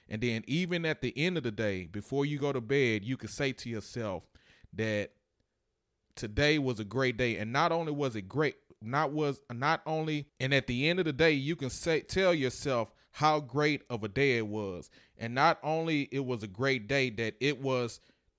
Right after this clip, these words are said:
the best day ever. So once again, according to the law of attraction dot com,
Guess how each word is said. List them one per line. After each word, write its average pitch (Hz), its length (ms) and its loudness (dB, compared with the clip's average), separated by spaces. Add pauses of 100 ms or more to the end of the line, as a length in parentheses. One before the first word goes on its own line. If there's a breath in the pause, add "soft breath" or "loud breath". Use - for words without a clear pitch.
(360)
the 110 140 -4
best 135 680 0
day 127 360 2 (120)
ever. 120 380 -2 (800 soft breath)
So 127 160 -2
once 156 380 0
again, 127 600 -2 (380)
according 170 540 6
to 151 160 -4
the 117 100 0
law 135 380 4
of 123 120 -2
attraction 123 560 -4
dot 117 280 0
com, 101 520 -6